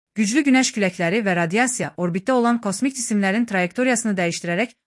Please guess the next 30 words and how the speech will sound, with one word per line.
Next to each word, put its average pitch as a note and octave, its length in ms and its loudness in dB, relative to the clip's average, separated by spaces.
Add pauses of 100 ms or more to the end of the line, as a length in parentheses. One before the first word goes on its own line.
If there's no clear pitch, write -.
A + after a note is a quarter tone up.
(100)
onların F3+ 440 0
daha G3+ 220 0
tez B3+ 200 -2
yer G3 140 2
atmosferinə F3 580 -4
daxil F#3+ 300 -2
olmasına D#3 400 -6
səbəb D3+ 240 -6
olur. C3 240 -12 (340)
Bu C4 140 2
isə C4 300 2
kosmik B3+ 400 0
missiyaların G#3+ 680 2
ömrünü F3+ 480 0
və F3 140 0
planlamasını F3 720 -2
ciddi G3 280 -6
şəkildə G3+ 480 0
təsir D3+ 320 -4
edir. C3 240 -16 (800)
Van A#3+ 340 4
Allen G#3 340 2
sondalarının F#3 760 2
missiyası. D#3 720 -2 (920)
Van C4 200 4
Allen A#3 340 2
A A#3 100 2 (100)
və G3 120 2
B G3+ 160 2
sondaları E3+ 600 -2